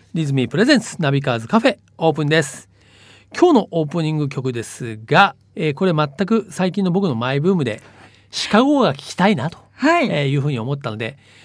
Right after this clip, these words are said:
Speaker 1: まあ、このね、ナビカーズカフェ、日曜日の、えー、オンエアではありますが、土曜日の曲を聴いていただきたいと思います。
Speaker 2: はい。
Speaker 1: シカゴでサタデーインザパーク。自動車雑誌ナビカーズと体調予報アプリ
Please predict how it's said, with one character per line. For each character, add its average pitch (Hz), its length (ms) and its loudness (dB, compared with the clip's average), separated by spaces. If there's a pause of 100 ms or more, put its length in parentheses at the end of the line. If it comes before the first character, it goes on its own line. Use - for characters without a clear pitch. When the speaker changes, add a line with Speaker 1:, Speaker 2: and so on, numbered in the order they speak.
(140)
Speaker 1:
ま 226 80 0
あ、 - 20 0
こ 175 100 -2
の 156 100 0
ね、 175 160 0
ナ 139 100 0
ビ 139 100 -4
カ 143 100 -2
ー 139 40 0
ズ 131 60 -10
カ 151 120 -6
フ 139 40 -2
ェ、 127 160 -6
日 156 320 -6
曜 233 140 6
日 196 80 2
の、 214 240 0 (320)
え - 100 -8
ー、 - 20 -6
オ 165 160 -2
ン 170 60 0
エ 165 40 2
ア 151 80 0
で 139 80 -2
は 135 140 -6 (120)
あ 147 100 -2
り 175 100 0
ま 226 120 2
す 226 160 -6
が、 277 220 2 (420)
土 143 140 6
曜 247 180 10
日 370 80 6
の 285 100 8
曲 175 220 4
を 131 200 4 (100)
聴 175 140 0
い 139 40 2
て 151 280 2
い 160 60 -2
た - 100 4
だ 131 100 4
き - 60 -10
た 135 100 4
い 123 60 2
と - 260 -4
思 320 140 0
い 311 80 0
ま - 80 -6
す。 - 160 -20
Speaker 2:
は - 60 -20
い。 - 480 -18
Speaker 1:
シ - 140 -2
カ 208 100 2
ゴ 131 120 0
で - 200 2 (200)
サ - 180 -2
タ 269 160 4
デ 233 220 6
ー - 60 -18
イ 170 80 -2
ン 156 80 -2
ザ 147 100 -2
パ 127 160 -8
ー - 100 -10
ク。 - 260 -18 (600)
自 170 140 0
動 254 120 8
車 240 120 2
雑 226 160 4
誌 - 280 -4
ナ 151 140 0
ビ 165 100 2
カ 156 120 2
ー 127 60 4
ズ - 100 -8
と 151 160 2 (400)
体 220 180 2
調 233 140 4
予 208 100 6
報 170 200 4
ア 147 60 2
プ 143 100 -6
リ - 180 -6